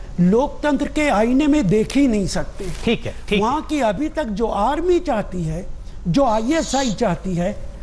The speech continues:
Speaker 1: वही पाकिस्तान के अंदर होता है और इस election में भी वही
Speaker 2: ठीक है,
Speaker 1: होगा,
Speaker 2: ठीक है, ठीक
Speaker 1: ऐसा
Speaker 2: है।
Speaker 1: मुझे लगता है।
Speaker 2: आज साहब मैं guest anchor के रूप में आया हूं, परंतु मैं वैसे मैं भी विश्लेष-, विश्लेषक हूं,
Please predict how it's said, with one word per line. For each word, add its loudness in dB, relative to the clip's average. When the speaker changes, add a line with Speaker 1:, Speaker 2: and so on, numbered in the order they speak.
Speaker 1:
वही 4
पाकिस्तान -2
के -4
अंदर 2
होता 0
है 0
और 4
इस 2
election 2
में 6
भी 6
वही 4
Speaker 2:
ठीक 0
है, -4
Speaker 1:
होगा, 0
Speaker 2:
ठीक 2
है, -10
ठीक -8
Speaker 1:
ऐसा 0
Speaker 2:
है। -4
Speaker 1:
मुझे 0
लगता -6
है। -10
Speaker 2:
आज 0
साहब 0
मैं 0
guest -2
anchor -2
के 0
रूप -2
में -2
आया 0
हूं, -2
परंतु -2
मैं 0
वैसे 0
मैं -2
भी 0
विश्लेष-, -2
विश्लेषक 0
हूं, 0